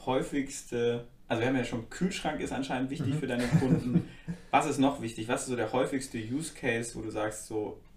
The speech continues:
Speaker 1: ja,
Speaker 2: Ja, hab ich
Speaker 1: dafür
Speaker 2: auch
Speaker 1: ist er
Speaker 2: erst,
Speaker 1: wichtig?
Speaker 2: äh, dieses Jahr erfahren. Also ich dachte, das wär die große Angst vorm Diebstahl, ähm, wär das Schlimmste, aber das geht eigentlich.
Speaker 1: Mhm.
Speaker 2: Ähm,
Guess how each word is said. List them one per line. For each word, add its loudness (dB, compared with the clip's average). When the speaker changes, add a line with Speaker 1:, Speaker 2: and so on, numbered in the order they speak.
Speaker 1:
ja, -2
Speaker 2:
Ja, 4
hab 6
ich 4
Speaker 1:
dafür 6
Speaker 2:
auch 4
Speaker 1:
ist -2
er 4
Speaker 2:
erst, 0
Speaker 1:
wichtig? -2
Speaker 2:
äh, -10
dieses -6
Jahr 0
erfahren. -2
Also -8
ich -10
dachte, -10
das -12
wär -8
die -8
große -6
Angst -6
vorm -6
Diebstahl, -4
ähm, -8
wär -6
das -8
Schlimmste, -2
aber -4
das -8
geht -4
eigentlich. 0
Speaker 1:
Mhm. 4
Speaker 2:
Ähm, 10